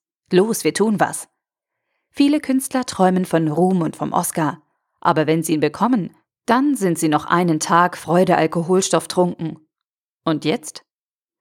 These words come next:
Man sagt, dass es so wundervoll wäre, den Weg bis ganz nach oben zu schaffen.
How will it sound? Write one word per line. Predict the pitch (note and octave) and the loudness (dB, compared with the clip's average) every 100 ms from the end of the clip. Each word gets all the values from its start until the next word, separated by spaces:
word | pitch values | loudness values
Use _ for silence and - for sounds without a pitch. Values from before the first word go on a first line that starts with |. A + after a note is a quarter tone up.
| _ _ _ | _ _ _
Man | B3 B3 | 0 2
sagt, | A#3+ C4 - - G3 | 2 -2 -4 -10 -6
dass | E3+ | -4
es | D#3+ | -2
so | D#3+ D3+ | -2 0
wundervoll | F#3+ G3 - D#3 D3+ | 2 2 2 2 2
wäre, | D#3+ E3 D#3+ | 2 2 0
den | D3+ C#3 C#3 | -2 -4 -2
Weg | D#3+ D#3+ - | -2 -2 -6
bis | - - | -8 -2
ganz | D#3+ D#3+ | -2 -2
nach | D#3 | -4
oben | - G#3+ E3+ | 0 0 0
zu | D#3+ | -2
schaffen. | - D#3+ D#3+ - | -2 -2 -2 -6